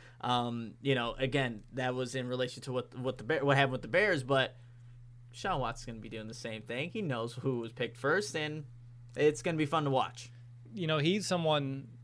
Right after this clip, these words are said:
Speaker 2: as you watch his growth throughout his career, just, uh, his ability now to make better decisions, uh, it's tremendous to see where he was during his rookie year, Watson, compared to where he is now. Like, he's making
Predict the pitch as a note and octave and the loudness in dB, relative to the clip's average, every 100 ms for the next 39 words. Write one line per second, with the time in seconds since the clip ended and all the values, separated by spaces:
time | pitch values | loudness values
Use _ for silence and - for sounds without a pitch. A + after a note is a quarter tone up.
0 | - D#3 D3+ D3 C#3+ D3+ - D3 A#2+ A2+ | -2 0 2 4 4 4 0 -2 -2 -6
1 | A#2 G#2+ B2+ B2+ B2+ B2 A#2+ - C3 G#2+ | -8 -2 0 -2 -4 -6 -6 -6 -6 -6
2 | A#2 B2 B2+ A#2+ C3 C3 - - - - | -4 -2 0 0 0 -2 -2 -10 -18 -18
3 | - A#2+ B2 F3+ G3 C3+ D3 D3 C3 B2 | -4 -2 2 2 2 2 2 4 2 0
4 | A#2+ B2 B2 C3+ C3+ A2+ A2 B2+ B2+ D3+ | 0 -2 -4 -2 -2 -2 -2 0 2 2
5 | C#3+ D#3 D#3+ G3+ A3 - A#2+ A#2+ - C3 | 2 2 2 0 -2 -4 -4 -4 -4 -10
6 | A#2+ D3 C3+ C#3 B2+ A2+ A#2 - C#3 B2+ | -6 -2 0 0 0 -2 -6 -6 -4 -2
7 | B2+ A2+ B2 B2+ A#2 A#2 B2+ A#2+ G#2+ A#2 | -2 0 2 2 -2 -2 0 0 0 0
8 | C3 A#2+ A#2+ A2 A#2 A#2+ - A2+ A2+ A#2+ | 0 0 0 4 4 4 2 0 0 -2
9 | A#2 A#2 A#2 A2+ A2 G2+ G#2+ G#2 G#2 B2 | -2 -2 0 -2 -4 -4 -2 -2 -2 -4
10 | D3+ D3 C3 C3 A#2 | -4 -2 -2 -4 -6